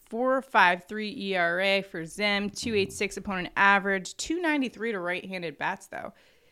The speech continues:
And the, he's gotten lit up the past few games. He gave up five earned runs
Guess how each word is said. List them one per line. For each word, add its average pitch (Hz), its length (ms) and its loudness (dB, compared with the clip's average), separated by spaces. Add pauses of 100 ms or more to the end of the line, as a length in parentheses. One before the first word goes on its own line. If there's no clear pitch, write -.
(180)
And 202 500 2 (320)
the, 196 200 -10 (420)
he's 240 220 -6
gotten 170 580 -4
lit 175 480 -6 (160)
up 175 260 -6 (120)
the 175 100 -10
past 175 300 -6
few 160 160 -6
games. - 320 -10
He 202 80 -8
gave 202 160 -2
up 196 200 -6
five 208 600 2
earned 208 340 -2
runs 170 640 2